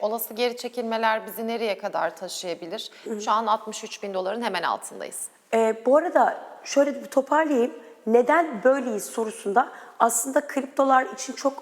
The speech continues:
Speaker 2: önemli bir haber biz buraya getirmedi. Tamamen Amerika'dan kaynaklı makro belirsizliklerden dolayı.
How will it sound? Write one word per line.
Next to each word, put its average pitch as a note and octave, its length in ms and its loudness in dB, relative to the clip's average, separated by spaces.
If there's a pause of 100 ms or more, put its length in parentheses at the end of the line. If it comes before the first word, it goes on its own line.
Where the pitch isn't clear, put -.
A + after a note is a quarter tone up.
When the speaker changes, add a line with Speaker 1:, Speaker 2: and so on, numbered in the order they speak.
Speaker 2:
önemli A#3 400 4
bir B3+ 80 2
haber A#3 380 4
biz G3+ 200 -8
buraya A3+ 160 4
getirmedi. F#3+ 560 -2 (340)
Tamamen C#4+ 540 4 (120)
Amerika'dan B3+ 540 2
kaynaklı A3 640 2 (280)
makro C#4+ 480 2
belirsizliklerden A#3 1000 4
dolayı. F3+ 340 2